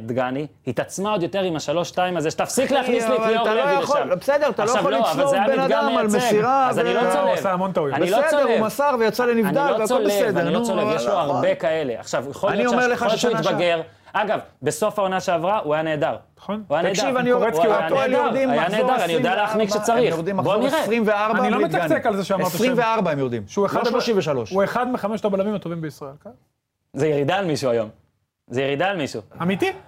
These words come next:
Speaker 1: זה כמו שתגיד שאנחנו בשלושת הפודקאסט, אה, כל שלושת
Speaker 2: לא, אז אתה
Speaker 1: פודקאסט,
Speaker 2: מבין מה אני
Speaker 1: הספורט.
Speaker 2: אומר?
Speaker 3: הוא
Speaker 2: לא
Speaker 3: יכול
Speaker 2: התכוונתי
Speaker 3: לש-, הוא
Speaker 2: לזה.
Speaker 3: יכול לשחק היום ב-,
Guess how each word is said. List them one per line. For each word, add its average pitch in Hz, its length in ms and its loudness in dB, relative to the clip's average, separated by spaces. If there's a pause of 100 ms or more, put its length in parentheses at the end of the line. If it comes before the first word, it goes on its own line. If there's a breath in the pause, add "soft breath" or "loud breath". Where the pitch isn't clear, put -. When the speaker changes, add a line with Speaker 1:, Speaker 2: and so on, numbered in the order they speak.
Speaker 1:
זה 135 100 -2
כמו 196 160 0
שתגיד 202 280 0
שאנחנו 208 240 -2
בשלושת 185 320 -2
הפודקאסט, 196 460 -4
אה, 170 320 2 (100)
כל 190 120 -4
שלושת 196 240 0
Speaker 2:
לא, 151 140 0
אז - 120 -2
אתה 214 100 -2
Speaker 1:
פודקאסט, 151 80 -2
Speaker 2:
מבין 196 240 0
מה 226 80 0
אני 226 100 0
Speaker 1:
הספורט. 233 180 2
Speaker 2:
אומר? 208 160 2
Speaker 3:
הוא - 60 0
Speaker 2:
לא 208 40 0
Speaker 3:
יכול 302 160 2
Speaker 2:
התכוונתי 220 320 0
Speaker 3:
לש-, 180 60 2
הוא 240 80 2
Speaker 2:
לזה. 143 80 0
Speaker 3:
יכול - 160 2
לשחק 247 440 -2
היום 226 540 0
ב-, 196 60 -2